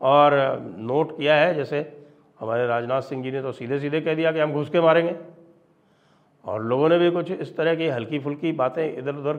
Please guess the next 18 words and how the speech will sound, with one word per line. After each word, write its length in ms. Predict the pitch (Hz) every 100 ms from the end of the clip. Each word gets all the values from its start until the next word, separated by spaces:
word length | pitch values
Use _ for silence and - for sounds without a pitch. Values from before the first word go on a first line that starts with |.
| 151
की, 340 | 175 170 160
लेकिन 300 | 180 139 151
क्योंकि 420 | 151 139 131 165 165 - - -
officially 540 | 123 151 135 160 170 170
उसको 220 | - 170
deny 360 | 131 120 143 180
किया 240 | 139 123
गया 260 | 113 123 170 - - - _ _ _ -
तो 100 | 160 175 - - - _ _ _ _ _ 131
पाकिस्तान 540 | 127 147 - 160 165
ने 100 | 170 175 170 170
कोई 260 | 175 180
ज़्यादा 380 | 165 151 156 160
हल्ला 220 | 127 147 156
गुल्ला 260 | 156 156
नहीं 220 | 151 147 170
किया, 180 | 107
क्योंकि 320 | 101 98 110